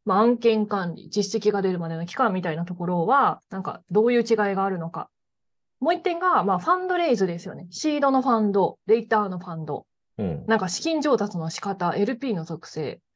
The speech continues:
Speaker 1: が、違いがあるのか。あ、まあ、あと、ファンドレイズに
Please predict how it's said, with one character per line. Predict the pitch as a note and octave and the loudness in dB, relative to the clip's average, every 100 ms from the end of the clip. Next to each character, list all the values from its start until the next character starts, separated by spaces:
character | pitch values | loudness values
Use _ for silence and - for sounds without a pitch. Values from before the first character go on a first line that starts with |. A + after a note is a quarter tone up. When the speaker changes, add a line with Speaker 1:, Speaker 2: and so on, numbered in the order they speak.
| _ _ | _ _
Speaker 1:
が、 | - G3 | -6 -6
違 | - - A3+ A#3+ G#3+ | -6 -4 2 4 6
い | |
が | G#3+ | 6
あ | |
る | A#3 | 4
の | F3+ E3+ | 0 -6
か。 | - _ _ _ | -10 _ _ _
あ、 | - _ | -20 _
ま | G3 G3 | -2 2
あ、 | |
あ | - | 2
と、 | A3 | 2
フ | E3+ | 2
ァ | B3+ | -2
ン | |
ド | C4+ | -2
レ | C#4 C4+ | -2 -2
イ | |
ズ | G3+ F3 | -2 -4
に | D#3 F#3 E3+ | -2 -4 -6